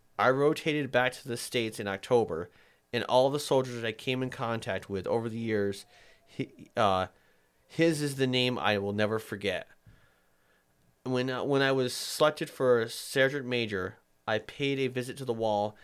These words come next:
in my first, and left my first sergeant, uh, chevrons at the base of the panel bearing his name. It was his teaching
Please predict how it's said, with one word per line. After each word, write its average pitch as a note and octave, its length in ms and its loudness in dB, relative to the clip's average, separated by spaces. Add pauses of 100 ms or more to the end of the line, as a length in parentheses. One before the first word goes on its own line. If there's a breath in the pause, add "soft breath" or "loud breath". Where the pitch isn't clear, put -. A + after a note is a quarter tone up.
(220 loud breath)
in A#2 80 -4
my G#2+ 140 0
first, - 580 -4 (240)
and A2 180 -2
left B2 220 2
my A2+ 120 -2
first C#3+ 360 -2
sergeant, B2+ 420 0 (160)
uh, G#2 160 2
chevrons F2+ 680 -4 (280 soft breath)
at A2+ 180 -4
the G#2 60 -4
base A#2+ 360 -2
of C#3 60 -2
the C3+ 60 0
panel A2 360 -4
bearing G#2+ 380 -2
his G#2+ 180 -6
name. F2 360 -8 (840 soft breath)
It C3+ 140 4
was A#2+ 220 2
his C#3+ 500 -4
teaching G#2+ 580 -4